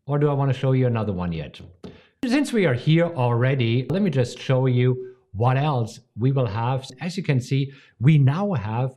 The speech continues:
a public roadmap. This will be accessible from PowerX Optimizer. What we'll probably release in the, not in this version, but two versions from now, is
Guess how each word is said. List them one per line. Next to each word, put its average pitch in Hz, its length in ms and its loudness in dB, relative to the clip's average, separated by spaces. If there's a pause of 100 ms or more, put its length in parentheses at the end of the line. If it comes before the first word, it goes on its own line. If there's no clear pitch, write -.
(120)
a 110 100 -8
public 131 760 -6
roadmap. 98 760 -4
This 214 240 -2
will 147 120 0
be 131 140 0
accessible 127 680 -2 (200)
from 208 440 0
PowerX 143 520 -2
Optimizer. 123 960 -2
What 214 220 -4
we'll 294 200 -8
probably 262 380 -6
release 175 420 -2
in 147 180 0
the, 143 100 2
not 143 460 -2
in 131 180 0
this 165 200 0
version, 127 360 0
but 117 300 -6 (120)
two 185 180 0
versions 123 380 0
from 123 200 -2
now, 160 400 -2 (400)
is 208 600 2